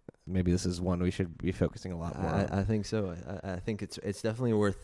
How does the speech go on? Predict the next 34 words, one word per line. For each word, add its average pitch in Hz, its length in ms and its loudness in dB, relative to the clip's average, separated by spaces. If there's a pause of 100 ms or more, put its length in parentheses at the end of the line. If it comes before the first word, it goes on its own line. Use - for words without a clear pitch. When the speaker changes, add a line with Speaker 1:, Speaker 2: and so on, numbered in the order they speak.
(200)
Speaker 2:
exploring 98 640 0
more. 92 240 2
So - 140 -4
that's, 98 240 -8
that's 98 220 0
Speaker 1:
I - 20 2
Speaker 2:
what 107 100 6
I'm 95 120 8
Speaker 1:
mean, 95 60 4
Speaker 2:
looking 92 220 0
at 92 140 -2
right 92 100 -2
now. 95 80 0
Speaker 1:
seventy-seven 107 1080 4
percent. 98 260 -2
I 101 40 2
mean, 95 220 4
if 92 140 0
CoinShares 127 640 6
Speaker 2:
Yeah. 90 80 4 (180)
Speaker 1:
stats - 140 4
are 107 60 8
correct, 85 460 4
Speaker 2:
Yeah. 95 160 6
Speaker 1:
which - 360 2
I, 98 260 4
I 95 60 2
mean, 92 440 2 (280)
looking 101 380 4
at 98 160 4
the 98 80 4
methods 98 360 4
of 92 140 6
their 92 400 6